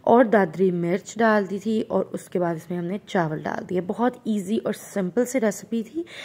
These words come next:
वैसे मुझे चावल बनाने आते हैं लेकिन मेरा बिल्कुल दिल नहीं था, मेरी तबीयत ख़राब थी।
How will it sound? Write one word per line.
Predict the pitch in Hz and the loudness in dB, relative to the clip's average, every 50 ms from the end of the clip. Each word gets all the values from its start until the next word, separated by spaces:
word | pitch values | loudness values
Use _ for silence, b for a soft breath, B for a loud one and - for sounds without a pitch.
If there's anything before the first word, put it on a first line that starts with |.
| B B B B | B B B B
वैसे | 294 254 320 | 0 2 2
मुझे | 302 302 294 311 | 2 2 2 2
चावल | - 285 254 233 247 262 | 4 4 4 4 4 2
बनाने | 220 254 247 247 233 226 233 - - | 2 2 2 2 2 2 0 0 0
आते | 196 190 190 - 233 | -2 -2 0 0 0
हैं | 233 | 2
लेकिन | 247 247 233 240 | 2 2 0 0
मेरा | 240 233 240 | 0 0 0
बिल्कुल | - 226 190 180 - - 240 | 0 -2 -4 -4 -4 -4 -6
दिल | 202 180 190 190 180 185 | -4 0 0 0 2 0
नहीं | 196 190 190 220 | -2 -2 -2 -2
था, | 220 | 0
मेरी | 214 214 196 180 | 0 0 0 -2
तबीयत | 185 185 165 156 156 165 196 - | -2 -4 -6 -6 -6 -6 -8 -6
ख़राब | - - 320 320 294 277 277 - - - | -2 0 2 4 4 2 0 -2 -6 -4
थी। | 262 | -4